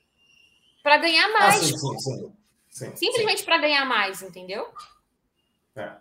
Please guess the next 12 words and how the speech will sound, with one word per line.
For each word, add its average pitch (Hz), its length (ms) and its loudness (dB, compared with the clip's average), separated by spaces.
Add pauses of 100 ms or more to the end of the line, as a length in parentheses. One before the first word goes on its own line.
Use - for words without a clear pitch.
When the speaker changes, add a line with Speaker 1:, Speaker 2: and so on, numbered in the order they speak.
(920)
Speaker 2:
É. - 180 -12 (380)
Só 123 200 -8
que 160 200 -2
um, 156 340 -4
um 147 80 0
dia 156 180 2
a 160 40 0
conta 160 280 -2
chega, 113 340 -4
né? 110 300 -12
Está - 200 -10
chegando. - 540 -8